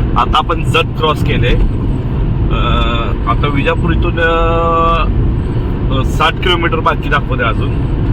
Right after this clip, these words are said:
अं, रस्ता सध्या तरी थोडा, अं, चांगला आहे रस्ता, एकदम ओके, सिमेंट रोड आहे. थोडं मध्ये मध्ये पुलाचं जिथं काम चालू आहे तिथं जरा कच्चा रोड आहे. अं,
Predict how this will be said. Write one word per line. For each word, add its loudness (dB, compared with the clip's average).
अं, 2
रस्ता 0
सध्या -2
तरी 0
थोडा, 2
अं, 0
चांगला 0
आहे 0
रस्ता, 0
एकदम -2
ओके, -2
सिमेंट 0
रोड 2
आहे. 0
थोडं 4
मध्ये 2
मध्ये 0
पुलाचं -2
जिथं -2
काम 2
चालू 0
आहे 0
तिथं 0
जरा 2
कच्चा 0
रोड 2
आहे. 0
अं, 0